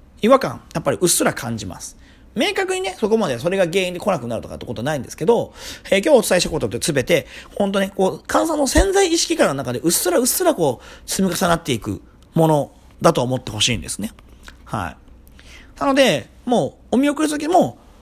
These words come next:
例えば、「うちの中でお気をつけてお帰りください」とか、ね。かつ、う、次回の予約いただいてる形であれば、次回、またいついつっていう形ですね。はい。できればやっぱりその、いち、いち、日時がね、指定されてて、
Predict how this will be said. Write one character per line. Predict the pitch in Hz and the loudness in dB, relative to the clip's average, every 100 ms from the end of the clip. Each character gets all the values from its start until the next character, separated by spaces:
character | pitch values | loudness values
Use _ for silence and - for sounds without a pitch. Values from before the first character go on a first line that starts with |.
| - | -6
例 | 262 | 2
え | |
ば、 | 302 170 - - | 4 4 0 -4
「う | |
ち | 269 | 0
の | 311 | 2
中 | |
で | 359 - | 2 2
お | 160 | 2
気 | - | 2
を | 196 | 0
つ | |
け | - | 2
て | 208 | 0
お | 214 | 2
帰 | 214 | 2
り | 220 | 0
く | |
だ | 233 | 0
さ | 247 262 | 2 2
い」 | |
と | 254 | 0
か、 | - - - | -8 -20 -10
ね。 | 202 - - - - - - - - - - - - - - - | -8 -8 -16 -20 -20 -20 -20 -20 -20 -20 -20 -20 -20 -20 -20 -14
か | - 294 | 0 2
つ、 | 302 175 131 | 4 2 2
う、 | 160 151 | 0 0
次 | 147 | 2
回 | 170 139 | 0 2
の | |
予 | 135 | 0
約 | 120 117 - | -2 -4 -2
い | |
た | 143 | 0
だ | 139 | 0
い | |
て | 127 | 0
る | 113 101 - - - | -4 -6 -12 -20 -6
形 | - 156 | -2 0
で | 220 | 2
あ | |
れ | 240 | 0
ば、 | 117 - - | -2 -8 -4
次 | 165 | -2
回、 | 156 120 | 0 0
ま | 160 | 0
た | 160 | 2
い | |
つ | 147 | 2
い | 135 | 0
つ | 120 98 | 0 -4
っ | - - - | -6 -18 -8
て | 117 | -6
い | |
う | 101 | -6
形 | - 110 | -8 -10
で | - | -10
す | - | -10
ね。 | 185 - - - - - - | -10 -12 -20 -20 -20 -20 -16
は | - 113 | -10 -8
い。 | 80 - - - - - - - - - - - | -10 -18 -20 -20 -20 -20 -20 -20 -20 -20 -18 -4
で | 277 | 0
き | |
れ | 381 | 4
ば | 269 | 4
や | |
っ | 165 | 2
ぱ | |
り | 139 | 0
そ | 131 | -2
の、 | 104 - - - | -4 -10 -20 -10
い | 170 | -10
ち、 | - - | -8 -12
い | 160 | -12
ち、 | 101 - - | -12 -10 -2
日 | 175 156 | -2 0
時 | 131 | 0
が | |
ね、 | 151 226 | -2 -6
指 | - | -4
定 | 165 | -2
さ | - | -2
れ | 120 | -4
て | |
て、 | 110 101 | -6 -10